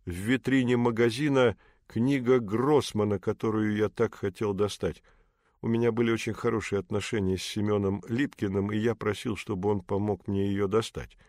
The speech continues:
Волков. Это Липкин спрятал один экземпляр книги Гроссмана? Евтушенко. Да, но тогда он сказал: "Я не знаю, у меня её нет".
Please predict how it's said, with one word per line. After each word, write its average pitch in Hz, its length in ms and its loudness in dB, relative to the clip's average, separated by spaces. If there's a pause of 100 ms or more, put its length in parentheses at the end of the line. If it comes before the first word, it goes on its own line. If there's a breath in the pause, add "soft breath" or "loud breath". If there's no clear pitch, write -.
(460 soft breath)
Волков. 92 480 -4 (440 soft breath)
Это 107 340 -2
Липкин 110 500 -2
спрятал 98 500 -2
один 98 300 0
экземпляр 92 560 -2
книги 95 360 -4
Гроссмана? 87 580 -2 (520)
Евтушенко. 101 600 -6
Да, 104 300 0
но 95 260 -4 (100)
тогда 107 300 0
он 107 120 2
сказал: 113 460 2 (520 loud breath)
"Я 113 260 0
не 123 180 0
знаю, 110 360 4
у 101 40 2
меня 104 300 2
её 107 300 0
нет". 92 340 -4